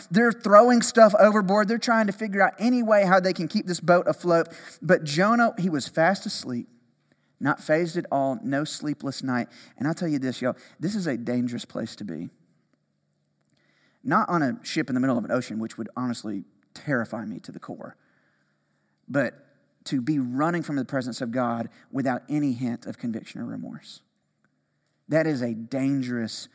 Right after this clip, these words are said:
place to be. And so the pagans, they're up there on the ship deck and they're casting lots. They're rolling dice, trying to figure out who is responsible for this that has come upon them.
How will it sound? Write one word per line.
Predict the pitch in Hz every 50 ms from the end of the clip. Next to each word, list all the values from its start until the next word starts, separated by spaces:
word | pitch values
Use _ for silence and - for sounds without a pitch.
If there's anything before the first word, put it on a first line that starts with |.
| _ _ _ _
place | - - 139 127 123 113 - - - - - _ _ _ _ -
to | - 123
be. | 117 120 113 113 113 - _ _ _ _ _ _ _ _ _ _ _ _ _ _ _ _ -
And | 151 156 -
so | 180 170
the | 147
pagans, | - - 170 175 185 156 165 156 143 135
they're | 160 165 170 175
up | 165 147
there | 147 160 160 160 160
on | 147 156 147
the | 139 135 135
ship | - - - 190 - -
deck | 143 151 143 139 - -
and | 147 143
they're | 156 170
casting | 175 - - 196 175 170 - - 165 151
lots. | 156 143 139 127 98 - -
They're | 175 185 185 170
rolling | 147 151 160 180 180 175 160 151 139
dice, | 160 165 151 147 - - - - - - -
trying | - - 202 190 202 190
to | 175
figure | 175 - 196 196 175 165 160 143
out | 104 139 165 170 160 - - - - - -
who | 170 196 202 202 208 196 -
is | 170 170 156 143
responsible | 151 139 - - 170 175 175 160 - 180 160 160 151
for | - - 160 151
this | 143 143 139 165 175 175 175 - - - - -
that | - 170 156
has | 143 151 - -
come | - 175 170 170 170 -
upon | 147 - - 170 170 170 165 156
them. | 151 147 139